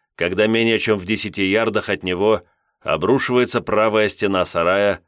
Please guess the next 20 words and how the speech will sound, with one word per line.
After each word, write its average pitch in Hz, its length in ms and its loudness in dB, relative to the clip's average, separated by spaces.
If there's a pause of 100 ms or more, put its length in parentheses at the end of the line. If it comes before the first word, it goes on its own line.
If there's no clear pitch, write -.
(380)
за 87 220 -4
которой 117 400 2
немедленно 113 640 0
следует 104 540 0
«бабам» 92 1120 0 (360)
от 82 200 -2
сотрясающего 101 880 0
воздух 92 460 0
взрыва. 107 540 0 (680)
Большая 90 460 -2
волна 98 400 2
подбрасывает 98 720 0
пылающие 92 500 -2
куски 95 320 -8
дерева 98 480 0 (240)
на 98 160 -2
пятьдесят 98 500 -2
футов 95 380 -4
в 87 40 -8
воздух. 87 580 -4